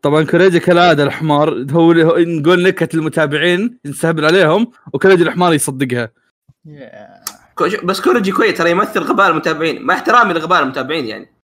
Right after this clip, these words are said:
Speaker 2: مهم. بس يعني هو
Speaker 1: ك-،
Speaker 2: يقصد إنكم أغبياء. المهم.
Speaker 1: أحمد، أحمد سافل. <laughs> آه، طيب، الخبر اللي بعده. آه، آه، دا-، دايتشي تبي توزع أنت ولا أستمر أنا أوزع كذا خلاص؟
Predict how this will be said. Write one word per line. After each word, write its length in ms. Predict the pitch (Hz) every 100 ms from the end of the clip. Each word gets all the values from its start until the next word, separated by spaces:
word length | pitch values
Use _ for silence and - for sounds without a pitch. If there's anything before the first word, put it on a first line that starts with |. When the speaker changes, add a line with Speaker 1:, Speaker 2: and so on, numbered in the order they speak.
| _
Speaker 2:
مهم. 300 | 139 123 127 _ _ _ _ _ _ _
بس 220 | 190 147
يعني 180 | 170 170
هو 40 | 170
Speaker 1:
ك-، 100 | 185
Speaker 2:
يقصد 260 | - - -
إنكم 260 | 156 156 143
أغبياء. 460 | 120 131 131 - _ _ - _ _ 185
المهم. 320 | 180 151 139
Speaker 1:
أحمد، 280 | 165 185 165 -
أحمد 240 | 208 208 -
سافل. 540 | 143 139 117 123 127 _ _ -
<laughs> 320 | - 131 135 _ _ _ _ _ _ _ _ _ _ _ _ _ _ _ _ _ _ _ - _ -
آه، 340 | 131 135 135
طيب، 340 | 131 175 160 -
الخبر 220 | - 180
اللي 120 | 180
بعده. 380 | 160 135 170 - _ - _ _ _
آه، 840 | 139 139 139 139 139 135 135 139 - _ _ _
آه، 400 | - 90 135 127 143
دا-، 220 | 143 160
دايتشي 280 | 151 165 -
تبي 240 | - 156 151
توزع 640 | - _ 165 165 135 143
أنت 180 | 185 170
ولا 180 | 147 139
أستمر 400 | - 143 135 139
أنا 180 | 135
أوزع 320 | 127 131 123 117
كذا 200 | 127 117
خلاص؟ 420 | 123 117 _